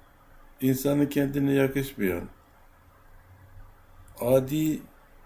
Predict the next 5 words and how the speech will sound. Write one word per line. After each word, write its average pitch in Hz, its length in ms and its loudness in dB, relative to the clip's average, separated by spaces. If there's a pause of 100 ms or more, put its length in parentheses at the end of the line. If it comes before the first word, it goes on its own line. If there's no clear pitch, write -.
(720)
ve 127 180 0
değersiz 139 720 2
bir 101 100 0
şekilde 98 680 -2 (1400)
davranmanın 139 880 0